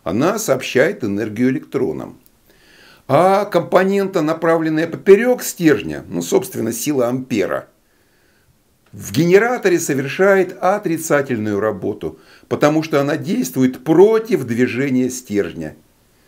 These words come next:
Ну и эти две работы, э, равны по величине и противоположны по знаку.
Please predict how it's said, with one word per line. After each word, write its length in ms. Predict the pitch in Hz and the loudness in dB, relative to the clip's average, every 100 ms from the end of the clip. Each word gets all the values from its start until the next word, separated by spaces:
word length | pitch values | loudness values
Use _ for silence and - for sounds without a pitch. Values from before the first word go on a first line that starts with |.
| _ | _
Ну 160 | 135 156 | 0 0
и 240 | 160 127 | 2 0
эти 380 | 131 127 127 127 | 0 4 2 2
две 240 | 107 104 113 | -4 0 2
работы, 720 | 135 135 220 226 202 202 202 _ _ _ _ _ _ _ _ _ _ - | 2 0 -2 2 2 2 -2 _ _ _ _ _ _ _ _ _ _ -4
э, 460 | 123 120 120 117 | 0 2 2 2
равны 300 | 131 160 180 | 0 0 0
по 80 | 185 | 0
величине 600 | 160 165 - 180 190 214 | 2 0 0 -2 0 0
и 40 | 196 | 0
противоположны 840 | 117 113 120 110 135 147 156 120 | 0 0 0 2 0 0 -2 -4
по 240 | 113 143 139 | -2 -2 -2
знаку. 560 | 104 107 98 - 107 | -4 -6 -6 -10 -18